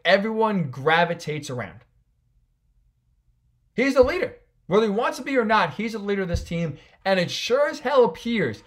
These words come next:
like he does not want to be the leader of this team. 'Cause guess what? His actions speak louder than words.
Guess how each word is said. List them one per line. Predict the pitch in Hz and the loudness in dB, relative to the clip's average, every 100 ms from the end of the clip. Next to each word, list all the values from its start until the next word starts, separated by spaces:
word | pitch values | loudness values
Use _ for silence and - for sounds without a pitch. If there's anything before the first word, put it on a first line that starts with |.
| _ - | _ -8
like | 151 | -8
he | - 226 269 | -4 0 2
does | 233 196 | 2 0
not | 147 165 190 196 | 2 4 4 2
want | 175 185 185 | 0 0 0
to | |
be | 147 175 | -2 -2
the | 170 | -2
leader | 139 147 156 147 | -2 -2 0 0
of | 131 | -2
this | 123 | -4
team. | - 101 90 _ _ _ _ _ _ - | -10 -16 -18 _ _ _ _ _ _ -6
'Cause | 170 | -2
guess | 127 226 190 | 2 2 2
what? | 175 - - _ _ | 0 0 -10 _ _
His | 196 185 - | 0 0 4
actions | 214 262 - 262 247 | 4 4 0 -6 -6
speak | 233 | -4
louder | 170 175 196 196 | 2 2 2 0
than | 175 151 | -4 -6
words. | 135 - - | -6 -8 -18